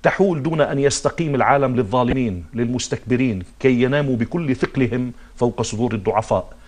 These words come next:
كانت سوريا هي الموئل وهي الحضن وهي الملاذ لكل من قاوم. وأنا هنا لا أقول شعرا، أقول: "اسألوا عبد الله أجلان"، أقول: "اسألوا الأرمن المظلومين الذين هاجروا من بلادهم لكن عبر بلاد الدنيا الأخرى ولم يجدوا موئلا وحضنا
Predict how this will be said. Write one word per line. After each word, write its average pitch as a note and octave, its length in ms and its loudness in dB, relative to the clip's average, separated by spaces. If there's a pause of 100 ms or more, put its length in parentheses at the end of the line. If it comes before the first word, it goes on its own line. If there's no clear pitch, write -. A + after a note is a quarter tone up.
(300)
كانت D#3+ 280 4
سوريا E3 320 2
هي D3 180 2
الموئل C3 400 2
وهي B2 220 2
الحضن A#2 380 0
وهي B2 240 4
الملاذ B2+ 400 4 (380)
لكل G#3+ 340 4
من C#3+ 120 6
قاوم. G2 500 0
وأنا F3 260 6
هنا F3 200 4
لا E3 160 4
أقول D#3 320 0
شعرا، G#2+ 340 0 (160)
أقول: D#3 280 0
"اسألوا C#3+ 320 4
عبد A#2+ 160 0
الله A#2+ 240 4
أجلان"، A2 360 0 (540)
أقول: D3 340 0
"اسألوا C#3+ 560 4
الأرمن C#3 440 4
المظلومين C3 720 2 (300)
الذين C3+ 400 4
هاجروا B2+ 580 2 (360)
من G3+ 180 6
بلادهم C3+ 680 4
لكن D3 480 4
عبر E3 420 6
بلاد D#3+ 360 4
الدنيا C#3+ 400 2
الأخرى C3 420 2
ولم D3 360 4
يجدوا C3 380 0
موئلا C3 500 2
وحضنا A2+ 500 0